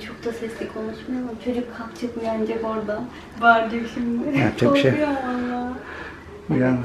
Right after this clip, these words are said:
Speaker 2: bu arada
Speaker 1: Yarın nasıl yapacağız bilmiyorum.
Speaker 2: mutfak,
Speaker 1: Sabah
Speaker 2: mutfaktaki şey bayağı yordu. Hani üstünde, üstünde bayağı masa, sandalye falan vardı. Onları kaldırırken
Speaker 1: Evet.
Speaker 2: bayağı yorulduk.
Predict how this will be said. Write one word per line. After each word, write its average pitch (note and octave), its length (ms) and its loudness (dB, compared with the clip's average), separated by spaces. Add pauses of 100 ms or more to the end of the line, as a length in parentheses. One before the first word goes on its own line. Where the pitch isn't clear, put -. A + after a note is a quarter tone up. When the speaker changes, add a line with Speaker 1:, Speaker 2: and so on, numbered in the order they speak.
(180)
Speaker 2:
bu C3 140 4
arada C3 160 6
Speaker 1:
Yarın - 340 6
nasıl - 180 -4
yapacağız G#3+ 340 -6 (100)
bilmiyorum. G#3 380 0
Speaker 2:
mutfak, - 180 0
Speaker 1:
Sabah D3+ 160 8
Speaker 2:
mutfaktaki D3 540 4
şey C3 240 8
bayağı A#2 260 8
yordu. A2 300 8
Hani A2+ 140 6
üstünde, A#2+ 320 4
üstünde A#2+ 300 4
bayağı A#2 200 10
masa, A#2+ 260 8
sandalye A#2 400 8
falan A#2 280 8
vardı. A2+ 180 6
Onları A2+ 240 4
kaldırırken A#2 420 6
Speaker 1:
Evet. A#2 100 8
Speaker 2:
bayağı A#2 240 10
yorulduk. A2+ 460 4